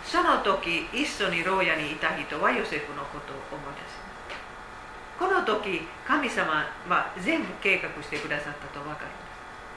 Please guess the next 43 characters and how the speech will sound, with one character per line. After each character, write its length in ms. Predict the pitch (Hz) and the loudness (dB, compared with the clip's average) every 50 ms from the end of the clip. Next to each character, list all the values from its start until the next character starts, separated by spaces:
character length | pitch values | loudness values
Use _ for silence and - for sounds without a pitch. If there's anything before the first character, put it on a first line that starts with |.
| - - - - - - | -14 -12 -12 -12 -4 0
り 60 | 269 339 | 2 2
ま 80 | 359 339 | 2 2
す。 80 | - | 2
一 60 | - | 2
緒 60 | 233 220 | 2 4
に 140 | 220 202 | 4 4
牢 220 | 190 214 226 220 202 | 4 6 6 6 6
屋 160 | 185 175 165 | 6 6 4
に 140 | 165 151 - - | 2 -2 0 4
あ 160 | - 226 220 220 | 6 6 6 6
の 180 | 208 196 180 | 6 4 4
人 320 | 175 - - - 170 156 151 | 2 -2 -4 -2 0 0 2
は 160 | 147 139 - - - - | 2 0 0 -4 -8 -6
い 80 | 190 214 | -2 0
る 160 | 214 190 160 | 0 0 0
べ 120 | 151 151 143 | 0 -2 -4
き 80 | - | -4
で 80 | 139 131 | -4 -6
し 60 | - | -6
た。 220 | - - - - - - - - - - - - - - - - - - - - - - - - - | -6 -6 -8 -10 -12 -12 -12 -14 -14 -14 -14 -14 -14 -14 -14 -14 -14 -14 -14 -14 -14 -14 -14 -6 -2
そ 100 | 220 226 | 0 0
し 80 | 220 | 0
て、 100 | 220 220 | 0 0
す 220 | 220 - - - 339 | -2 0 0 0 0
ぐ 80 | 349 | 0
フ 280 | 320 262 220 - - - - - - - - - - - - - - - - - - | 2 2 2 2 2 0 -6 -10 -12 -12 -12 -12 -14 -12 -12 -12 -12 -12 -12 -2 2
ァ 120 | 226 208 | 6 8
ラ 260 | 202 185 175 - 160 175 | 8 10 8 8 6 4
オ 20 | |
に 140 | 160 147 143 - - - - | 0 -2 -4 -6 -8 -6 -2
ヨ 100 | 175 196 | 0 2
セ 140 | 196 196 180 | 4 4 2
フ 160 | - - 156 | 2 0 0
の 220 | 151 151 151 151 - - - - - - - - - - | 0 0 0 0 0 -4 -6 -10 -12 -12 -12 -12 -6 -4
こ 100 | 202 196 | -2 -2
と 240 | 190 180 170 151 147 | 0 0 2 2 2
を 40 | - | 2
話 360 | - 277 277 262 240 233 - | 2 4 6 6 6 6 4
さ 120 | 202 196 202 | 2 2 4
な 180 | 220 254 311 330 | 6 6 8 10
か 240 | 330 294 240 - - | 10 10 10 8 6
っ 20 | - | 2
た 140 | 165 151 | 0 -2